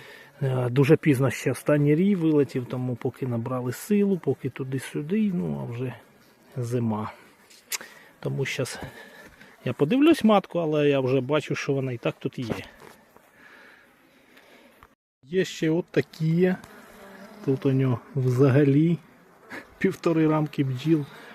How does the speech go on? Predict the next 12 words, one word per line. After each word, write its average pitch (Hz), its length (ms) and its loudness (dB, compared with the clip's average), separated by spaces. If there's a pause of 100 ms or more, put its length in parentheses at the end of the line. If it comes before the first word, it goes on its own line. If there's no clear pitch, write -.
(560)
Ну, 156 240 2
але 196 280 6
я 185 120 2
ще - 200 -4
не 180 100 0
дивився, 202 500 2
чи - 160 -2
є 151 160 4
матка. 143 460 0
Ведуть 160 320 0
себе 156 280 0
добре. 160 540 0